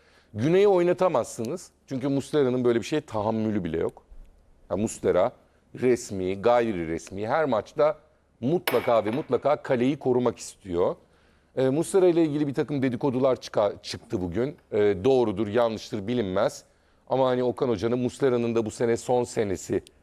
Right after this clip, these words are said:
demesi üzerine, e, Muslera'nın,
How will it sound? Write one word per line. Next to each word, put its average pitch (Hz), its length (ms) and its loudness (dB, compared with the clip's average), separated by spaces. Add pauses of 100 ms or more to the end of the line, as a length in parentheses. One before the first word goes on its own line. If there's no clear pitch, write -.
(160)
demesi 107 420 0
üzerine, 95 600 0 (500)
e, 107 160 2
Muslera'nın, 117 640 0